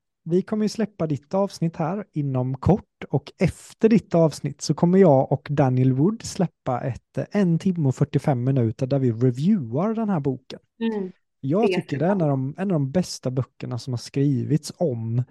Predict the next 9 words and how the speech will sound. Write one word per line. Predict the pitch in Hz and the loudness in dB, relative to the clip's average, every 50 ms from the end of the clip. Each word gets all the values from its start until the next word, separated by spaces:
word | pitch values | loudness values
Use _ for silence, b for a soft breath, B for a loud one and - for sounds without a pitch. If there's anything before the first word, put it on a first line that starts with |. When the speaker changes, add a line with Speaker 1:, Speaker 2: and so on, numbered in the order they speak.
| b b b b b _ | b b b b b _
Speaker 1:
just | - 160 - - - - | -2 -2 -2 -4 -4 -2
mindsetet | 147 156 165 151 107 110 127 117 113 113 110 - - 117 - _ _ - 226 - _ - - - - - | 0 0 0 0 -2 -2 -4 -4 -4 -4 -4 -2 -4 -4 -4 _ _ -10 -10 -10 _ -16 -20 -20 -18 -14
kopplat | - 220 - _ - - 262 247 | -14 -14 -8 _ 0 0 2 2
till | 127 190 | 0 0
Speaker 2:
Mm. | |
Speaker 1:
pengar. | 185 139 131 135 143 165 170 151 - _ _ _ _ _ _ _ _ _ _ _ - 214 | 0 -2 -4 -4 -8 -12 -12 -12 -14 _ _ _ _ _ _ _ _ _ _ _ -8 -6
Speaker 2:
Verkligen. | 220 202 196 190 - - - 220 220 220 | -4 -4 -4 -6 -10 -8 -6 -4 -2 0
Den | 226 220 | 0 0
har, | 226 233 226 220 226 - | 2 2 2 0 -2 -4